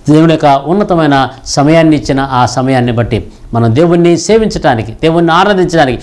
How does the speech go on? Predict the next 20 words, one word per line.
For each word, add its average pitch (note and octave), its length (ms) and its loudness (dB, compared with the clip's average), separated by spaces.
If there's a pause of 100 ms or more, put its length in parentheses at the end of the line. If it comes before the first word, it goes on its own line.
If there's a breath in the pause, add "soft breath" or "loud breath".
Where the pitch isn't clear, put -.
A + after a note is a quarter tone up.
(220 loud breath)
దేవుని F#3 300 2
వైపు G3+ 300 2
చూస్తూ A3+ 380 0
దేవునితో G#3+ 440 0
సహవాసం G#3+ 560 2
కలిగి G3 200 2
జీవిస్తూ D#3+ 460 0 (200 loud breath)
అనేకమైన G#3+ 500 2
మేలు A3+ 320 2
పొందాలని F#3+ 400 0
ఆశ D3+ 240 -2
కలిగిన C#3+ 260 -4
మనలో C3+ 500 2 (220 loud breath)
ఒక A#2+ 180 -4
ఉన్నతమైన D#3 400 0
నడిపింపు C3 420 -4
కలగజేస్తున్నాం. A#2 640 -2 (200)
ఏమిటనగా A#2+ 580 2 (260 loud breath)
ఆయనకు A#2 300 -2
భయపడాలి. F#2 720 -2